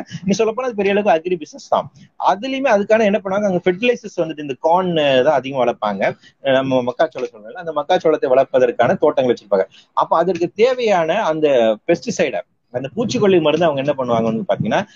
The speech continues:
ஏரோப்ளேன் மூலமா போய் ஸ்ப்ரெட் பண்ணுவாங்க. அது நெ-, நிறைய நீங்க ஹாலிவுட் படத்துல எல்லாம் கூட பாத்துருக்கலாம்.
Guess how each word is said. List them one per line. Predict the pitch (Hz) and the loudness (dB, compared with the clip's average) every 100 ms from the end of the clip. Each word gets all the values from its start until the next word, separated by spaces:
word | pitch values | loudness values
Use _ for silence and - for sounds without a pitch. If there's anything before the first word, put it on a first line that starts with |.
| - 135 | -8 0
ஏரோப்ளேன் | 208 269 247 214 | 0 2 0 0
மூலமா | 185 170 190 | 2 0 0
போய் | 202 185 | -2 -4
ஸ்ப்ரெட் | - 151 | -2 0
பண்ணுவாங்க. | 147 123 110 95 - - - | 0 -2 -2 -4 -4 -10 0
அது | 143 | 2
நெ-, | 131 120 | 2 2
நிறைய | 117 156 190 | 2 2 0
நீங்க | 175 160 | 0 0
ஹாலிவுட் | 165 185 175 | 2 0 -2
படத்துல | 147 147 147 | -8 -10 -12
எல்லாம் | 147 | -12
கூட | 151 | -10
பாத்துருக்கலாம். | 131 117 107 95 82 | -6 -6 -8 -14 -14